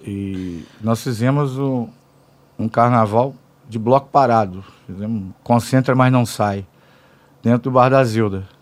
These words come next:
O estandarte circulando dentro do Bar da Zilda. E rolou. Alta pressão, chorei muito.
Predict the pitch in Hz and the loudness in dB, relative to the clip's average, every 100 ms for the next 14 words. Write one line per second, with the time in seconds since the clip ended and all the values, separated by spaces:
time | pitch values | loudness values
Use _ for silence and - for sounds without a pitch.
0 | _ _ 101 95 - 104 98 110 - - | _ _ -10 -6 -2 0 2 2 0 -2
1 | 113 - 110 113 117 113 110 104 107 101 | -4 0 2 2 2 0 0 0 0 -2
2 | 98 101 139 160 190 - _ _ _ _ | -6 -4 -4 -4 -8 -12 _ _ _ _
3 | _ - - - - _ _ _ 113 127 | _ -20 -20 -20 -20 _ _ _ -6 -6
4 | 226 - _ _ - 156 285 190 107 101 | -6 -12 _ _ 2 4 4 2 0 -6
5 | _ _ _ _ _ _ _ _ _ - | _ _ _ _ _ _ _ _ _ 0
6 | 113 135 127 117 101 - 123 127 123 - | 2 2 0 -4 -4 -4 -2 -2 -6 2
7 | 131 120 123 123 113 127 135 127 - | 4 4 4 2 2 4 2 0 -8